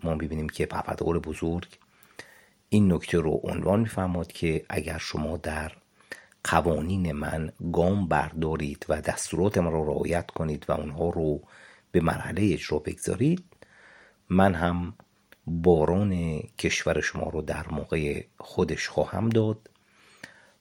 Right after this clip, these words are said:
و زمین محصولش رو می‌ده و درخت صحرا میوه‌ش رو می‌ده و برکت و فراوانی آنقدر برای شما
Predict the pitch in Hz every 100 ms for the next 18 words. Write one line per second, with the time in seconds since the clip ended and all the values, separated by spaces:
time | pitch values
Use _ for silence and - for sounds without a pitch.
0 | 85 82 73 76 71 67 - _ _ 80
1 | 82 76 73 85 85 80 - - - 127
2 | 123 - - 107 104 95 95 92 - 78
3 | 76 73 - 90 - 76 76 80 80 85
4 | 73 76 80 113 - - 107 101 92 92
5 | - _ - - - - - - _ -
6 | 87 80 - - - 143 - 123 - 85
7 | 78 80 87 107 - 85 80 - 69 76
8 | - 82 82 73 - 80 82 85 82